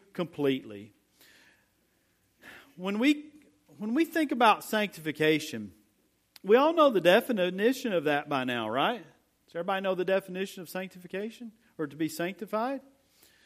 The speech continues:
Now, it's a rhetorical question. You don't have to answer it this morning. But to, to sancti-, be sanctified means to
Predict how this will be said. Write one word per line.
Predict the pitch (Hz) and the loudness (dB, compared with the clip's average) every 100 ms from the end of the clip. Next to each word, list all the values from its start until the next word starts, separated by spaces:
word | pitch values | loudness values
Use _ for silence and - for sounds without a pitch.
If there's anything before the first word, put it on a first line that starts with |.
| _ _ _ - | _ _ _ -18
Now, | 143 135 160 | -14 -12 -12
it's | 160 - | -14 -6
a | |
rhetorical | 226 202 196 170 160 | -4 2 2 2 -2
question. | - 147 156 - | 0 0 0 -4
You | 196 208 | -4 -2
don't | 170 | 2
have | 170 | 2
to | 165 | 2
answer | 156 156 - 156 | 0 0 -4 -6
it | |
this | 135 143 - | -2 -4 -4
morning. | 135 165 254 - _ _ _ _ - | -4 -4 -6 -10 _ _ _ _ -2
But | 190 202 - | 0 0 -4
to, | 190 185 - _ | -6 -6 -10 _
to | - | -12
sancti-, | - 233 339 - 226 | -4 -2 -2 -6 -8
be | 170 185 | -2 -4
sanctified | - 233 294 285 196 185 175 170 | -2 -4 -2 -4 0 4 4 2
means | 170 190 - | -2 -4 -2
to | 175 156 | 2 2